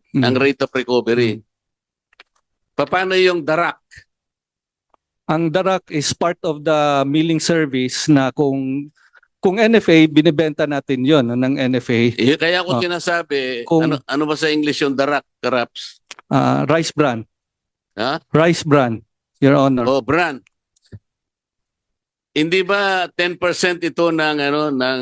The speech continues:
Speaker 2: ah, ang nare-recover mo sa darak at may bebenta mo ito either fifteen to twenty-five pesos, tama, per kilo?
Speaker 1: Yes, Your Honor.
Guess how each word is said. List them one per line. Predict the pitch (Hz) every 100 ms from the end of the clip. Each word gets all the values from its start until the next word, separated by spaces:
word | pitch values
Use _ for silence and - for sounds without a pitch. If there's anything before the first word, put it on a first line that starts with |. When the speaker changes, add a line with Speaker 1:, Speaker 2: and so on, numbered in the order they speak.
| 127
Speaker 2:
ah, | 127 123 123 120 90
ang | 135 139
nare-recover | 139 151 143 139 135 135
mo | 131 131
sa | 123
darak | 120 123 123 _
at | 113 -
may | 139
bebenta | 143 143 135 147 143 147
mo | 143
ito | 139 156 147 135 113
either | 123 127 120
fifteen | 143 - 156 139 123
to | 123
twenty-five | 135 135 123 120 131 - -
pesos, | 131 - 120 -
tama, | - 120 139 135
per | 127 117
kilo? | - 147 120 98 - _ _ _ _ _ _ _
Speaker 1:
Yes, | - -
Your | 165 165
Honor. | 160 156 131